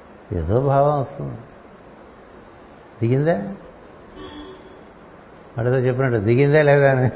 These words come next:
దిగితే అది ఊరుకుంటుందండి ఒక ఐడియా. ఒక ఐడియా దిగితే ఊరుకుంటుంది, ఇంకా తోమేస్తూ ఉంటుంది లోపల.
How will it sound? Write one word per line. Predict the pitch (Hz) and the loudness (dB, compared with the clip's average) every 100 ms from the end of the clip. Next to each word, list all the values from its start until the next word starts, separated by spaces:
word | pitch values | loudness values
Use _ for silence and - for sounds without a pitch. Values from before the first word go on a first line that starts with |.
| - 143 151 120 160 139 - 165 - - - - - - - - - - - - - - - - - - - - - - - - - - - - - - - - - - - - 120 | -4 -6 -6 -6 -4 -6 -6 -8 -8 -16 -18 -20 -20 -20 -20 -20 -20 -20 -20 -20 -20 -16 -16 -18 -20 -20 -20 -20 -20 -20 -20 -20 -20 -20 -20 -20 -20 -20 -20 -20 -20 -20 -20 -12 -4
దిగితే | 117 147 160 175 | 0 0 4 4
అది | 156 | 4
ఊరుకుంటుందండి | 151 156 165 165 160 165 160 | 2 2 0 0 0 0 0
ఒక | 143 | 0
ఐడియా. | 131 139 151 170 196 - - - - - - - - - - - - - - - - - - - - - - - - - - - - - 107 | 2 2 2 0 -4 -12 -20 -20 -20 -20 -20 -20 -20 -20 -20 -20 -20 -20 -20 -20 -20 -20 -20 -20 -20 -20 -20 -20 -20 -20 -20 -20 -20 -12 -8
ఒక | 98 | -4
ఐడియా | 104 123 110 | -2 0 0
దిగితే | 92 107 117 | -2 -2 -2
ఊరుకుంటుంది, | 123 123 127 127 143 147 156 - - - - - - - - - - - - - - - - - - - - - - - - - - - - | -2 -4 -6 -10 -10 -14 -14 -20 -20 -20 -20 -20 -20 -20 -20 -20 -20 -20 -20 -20 -20 -20 -20 -20 -20 -20 -20 -20 -20 -20 -20 -20 -20 -20 -20
ఇంకా | - 135 | -6 -4
తోమేస్తూ | - 143 143 135 156 | 0 2 2 0 -2
ఉంటుంది | 131 110 | -2 0
లోపల. | 107 95 90 | 0 0 -4